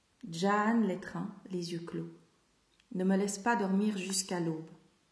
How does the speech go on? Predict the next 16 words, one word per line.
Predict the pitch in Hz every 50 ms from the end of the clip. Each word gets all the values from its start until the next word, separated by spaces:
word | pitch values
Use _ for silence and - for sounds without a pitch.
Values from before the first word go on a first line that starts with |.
| _ _ _ _ _ _ _ _ _ _ -
Le | 180 185
lendemain, | 185 196 208 202 202 202 196 202 214 226 254 - - - - - _ -
deux | - - 196 208 220
nouvelles | 220 226 202 196 180 175 170
lignes | 170 175 180 190 196 185
dans | 185 180 170
le | 165 165
manuscrit. | 165 165 165 165 160 165 - - - - 156 - - - - _ _ _ _ _ _ _ _ _ _ _ _ _ _ _ -
La | 175 180
calligraphie | 170 - 208 214 220 196 196 185 190 190 - - - 202 196
en | 180 175 160
est | 160
frêle, | 165 165 - - 185 175 175 180 185 190 196 - - - - _ _ _ _ _ _
hésitante | - 196 180 185 180 180 185 - 185 180 180 185 185 -
et | 175 170
torturée. | 175 170 170 - - - 170 - - 170 -